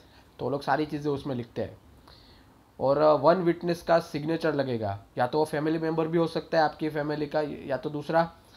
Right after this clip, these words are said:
आपकी सोसाइटी में जो रिस्पेक्टेड मेंबर है समझो, ठीक है, जो रिस्पॉन्सिबल आदमी है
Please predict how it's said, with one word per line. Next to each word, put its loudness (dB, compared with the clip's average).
आपकी -4
सोसाइटी -2
में -2
जो 2
रिस्पेक्टेड -4
मेंबर 2
है 0
समझो, -6
ठीक -6
है, -2
जो -2
रिस्पॉन्सिबल -2
आदमी 0
है -6